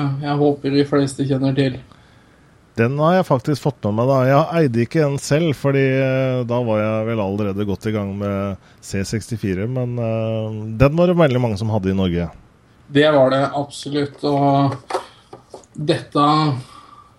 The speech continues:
Speaker 1: dette er jo maskinen du, eller den Famicomen du kan takke for at vi faktisk har konsolspill i dag, for de redda jo virkelig, eh, spillbransjen
Speaker 2: Mm.
Speaker 1: etter at Atari ødela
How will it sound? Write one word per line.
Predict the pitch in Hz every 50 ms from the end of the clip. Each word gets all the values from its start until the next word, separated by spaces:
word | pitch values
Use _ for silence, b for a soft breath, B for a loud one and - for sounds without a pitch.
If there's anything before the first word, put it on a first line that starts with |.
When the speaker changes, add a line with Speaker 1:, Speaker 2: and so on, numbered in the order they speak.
| B B _
Speaker 1:
dette | - 151 151 156 135 - - _ -
er | 151 151 151 143 135 131 135
jo | 139 139
maskinen | 143 151 147 139 - - 135 135 135 135 143 143
du, | 143 143 143 143 143 139 135 135 B B B B B B B -
eller | 143 139 135 143 151 156
den | 147 143 139 139 139 139 139 135
Famicomen | 139 - 143 139 135 135 135 131 - 143 143 147 147 151 147
du | 147 143 143
kan | 143 147 143 139
takke | - 143 139 139 - - 127 123
for | - 143 131
at | 135 135 -
vi | - 139
faktisk | - - 135 127 - - 139 135 - - - - -
har | 120 120 127 131 131 131 135 135 - b b b b b b b b -
konsolspill | - 151 143 135 - 135 131 135 131 - - 143 135 139
i | 139 135
dag, | 139 143 151 151 -
for | - 151 143 - 151 143
de | 139 143 147 147
redda | 151 147 143 135 131 - - 135 135 131
jo | 131 135 139 139
virkelig, | 143 143 143 143 139 - - - 135 131 131 139 135 135 - - b b b b b b b b b b b b _ - _ -
eh, | - 143 139 139 139 135
spillbransjen | 131 - - 143 139 135 135 143 139 139 139 139 - - 143 143 - - - - - 151
Speaker 2:
Mm. | 160 101 95 80 - -
Speaker 1:
etter | 135 - - 127
at | 143 143 135 -
Atari | - 135 135 123 131 139 143
ødela | 147 143 131 123 135 147 151